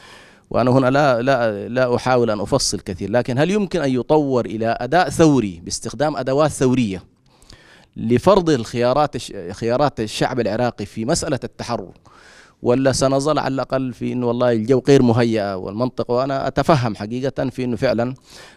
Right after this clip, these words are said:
آه، أي حالة ثورية أيضًا إذا لم يتهيأ لها البيئة والحاضنة الإقليمية قد تكون فيها صعوبة أيضًا. لكن هل نتوقع إنه والله يمكن أن تتجه الناس إلى فرض أدوات ثورية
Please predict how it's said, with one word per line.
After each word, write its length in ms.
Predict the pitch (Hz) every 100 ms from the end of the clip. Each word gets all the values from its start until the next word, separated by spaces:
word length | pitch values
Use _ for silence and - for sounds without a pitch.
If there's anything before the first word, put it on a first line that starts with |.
| -
آه، 220 | 107 110
أي 160 | 175 151
حالة 300 | 151 151 123
ثورية 400 | 127 135 143 135
أيضًا 220 | 139 127
إذا 280 | 117 110 123
لم 140 | 135
يتهيأ 440 | 113 113 127 127
لها 180 | 117 117
البيئة 440 | 113 123 - 117 110
والحاضنة 760 | 104 92 - 127 117 107 101
الإقليمية 720 | 95 127 107 110 113 135 147
قد 140 | 139 120
تكون 300 | 117 - 117
فيها 240 | 123 107
صعوبة 420 | - 123 156 101
أيضًا. 240 | 90 85 85 - - -
لكن 220 | 120 139
هل 200 | 170 214
نتوقع 560 | 190 156 160 - 139 135
إنه 140 | 135
والله 200 | 131 131
يمكن 340 | 147 135 127
أن 80 | 113
تتجه 480 | 127 - 151 139 113
الناس 320 | 113 113 101
إلى 260 | 101 101 95
فرض 320 | - 165 156
أدوات 400 | 135 113 117 113
ثورية 500 | - 104 104 98 90